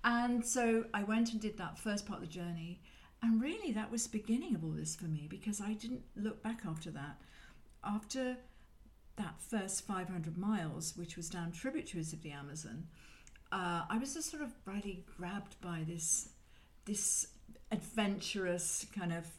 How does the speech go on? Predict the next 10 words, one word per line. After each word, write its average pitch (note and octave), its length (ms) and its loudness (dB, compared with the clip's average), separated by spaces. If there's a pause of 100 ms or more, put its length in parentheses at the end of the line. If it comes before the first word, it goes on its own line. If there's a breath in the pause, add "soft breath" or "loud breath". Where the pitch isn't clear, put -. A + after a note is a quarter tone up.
(600)
part G#3+ 420 4
of F#3+ 100 -2
me D#3 260 -2
that, C#3+ 240 -6 (180)
that F3 160 -6
made F#3 220 -2
me F3 100 0
feel E3+ 260 -4
very D#3 280 -2
alive. D#3+ 500 -2